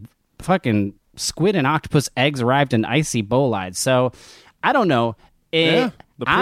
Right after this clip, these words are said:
Speaker 1: I'm
Speaker 2: is in the pudding
Speaker 1: the
Speaker 2: on
Speaker 1: proof,
Speaker 2: this one.
Speaker 1: the proof is in the pudding.
Speaker 2: <laughs>
Speaker 1: I'm gonna say I'm going for the fact that I, I, I, I'm in,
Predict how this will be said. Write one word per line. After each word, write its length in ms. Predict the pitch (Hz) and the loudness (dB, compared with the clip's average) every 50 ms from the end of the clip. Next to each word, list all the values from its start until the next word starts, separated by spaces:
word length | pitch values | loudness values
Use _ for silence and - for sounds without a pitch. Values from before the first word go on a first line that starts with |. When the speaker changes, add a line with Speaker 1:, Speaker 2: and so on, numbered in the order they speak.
| 269 294 - | 2 0 -2
Speaker 1:
I'm 20 | 226 | -6
Speaker 2:
is 100 | 156 165 | -4 -4
in 80 | 175 | -2
the 80 | 160 143 | -4 -4
pudding 340 | - - 180 208 247 202 - | -2 0 0 2 2 2 0
Speaker 1:
the 80 | 208 | 0
Speaker 2:
on 60 | - - | 0 2
Speaker 1:
proof, 240 | - 415 440 - | 2 2 0 0
Speaker 2:
this 100 | - - | -2 -4
one. 100 | - 98 | -4 0
Speaker 1:
the 80 | - 214 | 0 0
proof 200 | 214 370 359 339 | 2 2 0 0
is 100 | 330 311 | 0 -2
in 60 | 330 294 | 0 0
the 60 | 262 | 0
pudding. 360 | - 196 226 214 196 190 180 - | 0 0 0 0 0 0 -2 -4
Speaker 2:
<laughs> 200 | - 175 - - | -6 -6 -4 0
Speaker 1:
I'm 220 | - 294 359 403 349 | 0 0 0 0 0
gonna 200 | 339 247 240 190 | 0 2 2 0
say 400 | - - - 175 160 156 156 156 - | 0 0 0 2 2 2 2 0 0
I'm 240 | 160 220 311 330 269 | 0 -2 0 0 0
going 300 | 220 208 185 175 165 - | 0 2 2 2 2 2
for 220 | - 147 147 135 | 0 0 0 0
the 180 | 127 135 143 117 | 0 0 -2 -2
fact 300 | - 156 143 127 120 - | 0 2 0 0 0 0
that 80 | 127 120 | 2 2
I, 120 | 117 120 - - | 2 0 0 0
I, 140 | 170 214 - - - | -2 -2 -2 -2 -4
I, 100 | 190 - _ - | -4 -4 _ -4
I'm 280 | - 214 277 285 294 269 | -2 0 2 2 2 0
in, 200 | 220 196 156 | 0 -2 -6